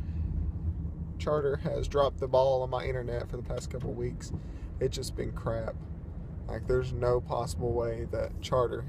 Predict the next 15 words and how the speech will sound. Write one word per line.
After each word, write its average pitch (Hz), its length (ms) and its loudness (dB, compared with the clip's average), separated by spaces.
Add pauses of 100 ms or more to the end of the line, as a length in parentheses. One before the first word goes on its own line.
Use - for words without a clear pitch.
has 117 280 -2 (140)
even 120 320 -6 (960)
relevantly 127 720 4
spent 131 320 -2
any 131 140 0
money 120 320 -2
to 113 180 -2 (480)
try 127 200 0
to 117 120 -6 (240)
make 127 240 -6
their 127 140 -4
services 131 580 -2 (640)
decent. 127 540 0 (2000)
Okay, 131 260 2
one, 147 540 4